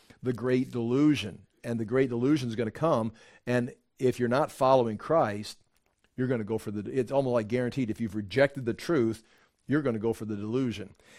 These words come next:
And he said right here, "I've told you ahead of time, so you're, you're ready for this." Verse twenty-four, "But in those days, following that distress,"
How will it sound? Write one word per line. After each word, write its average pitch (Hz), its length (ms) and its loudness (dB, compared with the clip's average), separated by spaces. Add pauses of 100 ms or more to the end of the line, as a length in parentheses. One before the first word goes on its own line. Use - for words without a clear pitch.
(140)
And 113 120 2
he 123 60 4
said 120 200 2
right 123 140 6
here, 113 280 2 (180)
"I've 113 160 2
told 147 240 4
you 131 80 0
ahead 147 140 4
of 156 80 2
time, 113 180 0
so 104 340 -2
you're, 110 180 -4
you're 110 200 -2
ready 123 240 4
for 95 160 -8
this." 98 340 -14 (1500)
Verse 151 200 6
twenty-four, 165 480 6
"But 143 180 10
in 139 120 6
those 165 280 10
days, 127 480 6
following 156 600 6
that 160 280 8
distress," 160 920 4